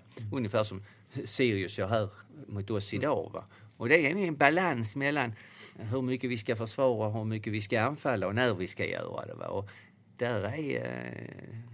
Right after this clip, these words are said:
Speaker 2: jag förstår att här blir hjärnornas kamp här lite grann fram till. Det är ändå, för mig är ändå dansk fotboll, även klubbfotboll, de är lite, jag tycker fortfarande de är lite naiva.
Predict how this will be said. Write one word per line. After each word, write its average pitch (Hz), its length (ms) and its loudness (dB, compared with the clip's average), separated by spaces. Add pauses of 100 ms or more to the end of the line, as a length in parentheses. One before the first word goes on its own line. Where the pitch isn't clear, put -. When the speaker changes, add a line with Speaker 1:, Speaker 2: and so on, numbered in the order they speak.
Speaker 2:
jag 107 140 -4
förstår 117 400 -2
att 104 120 -4
här 107 120 -2
blir 104 160 -2
hjärnornas 123 680 -2
kamp 110 420 -4
här 131 120 -2
lite 101 260 -2
grann 85 300 -6
fram 107 380 -4
till. - 320 -8 (600)
Det 131 160 0
är 156 40 4
ändå, 170 300 4 (420)
för 139 200 -2
mig 147 380 0
är 143 40 0
ändå 131 240 -2 (140)
dansk 117 720 0
fotboll, 120 600 -2
även 123 220 0
klubbfotboll, 104 960 -6
de 110 160 -6
är 160 100 -2
lite, 147 440 -2 (640)
jag 143 120 0
tycker 156 180 6
fortfarande 156 480 0
de 151 80 2
är 139 40 2
lite 156 260 2
naiva. 135 640 0